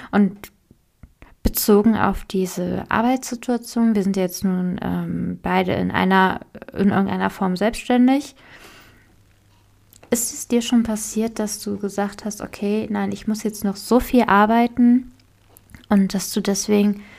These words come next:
dieses Private nicht mehr nutzen konntest, dass du vielleicht gesagt hast, du musst Verabredungen absagen oder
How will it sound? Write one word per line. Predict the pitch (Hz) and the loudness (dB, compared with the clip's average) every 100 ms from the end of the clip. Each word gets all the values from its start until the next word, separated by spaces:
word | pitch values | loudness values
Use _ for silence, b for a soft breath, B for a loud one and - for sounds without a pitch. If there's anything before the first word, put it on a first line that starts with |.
| B B B _ - | B B B _ -4
dieses | 202 185 190 - - | -2 0 -2 -6 -12
Private | - 202 180 202 254 - 269 254 247 | -6 -2 4 6 6 4 2 4 4
nicht | 226 233 - | 4 2 2
mehr | 214 | 2
nutzen | 208 214 - 247 | 2 -2 -10 0
konntest, | 254 240 - | 2 2 0
dass | 208 - | -6 -4
du | 196 196 190 190 | -2 0 0 -2
vielleicht | - - 202 185 - | -6 -4 -2 0 -2
gesagt | 202 196 | -4 -4
hast, | 208 - | -6 -6
du | 208 | -2
musst | 214 208 - | 0 0 -2
Verabredungen | 254 - - 202 190 196 190 | 0 0 0 -2 0 0 0
absagen | 196 202 - 214 196 190 190 190 | -2 -6 -6 -4 -4 -2 -2 -4
oder | 196 190 196 | -4 -2 -2